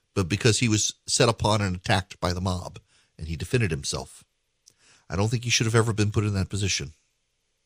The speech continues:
But I understand him wanting to do it.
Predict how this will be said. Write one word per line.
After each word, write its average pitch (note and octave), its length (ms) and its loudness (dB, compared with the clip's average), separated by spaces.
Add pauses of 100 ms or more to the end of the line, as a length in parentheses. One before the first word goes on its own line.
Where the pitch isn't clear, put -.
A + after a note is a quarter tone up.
(2000)
But D2+ 120 -6
I C2+ 120 -8
understand A#2+ 520 2
him C3+ 140 6
wanting C#3 280 2
to B2+ 60 0
do D3+ 220 2
it. - 220 -6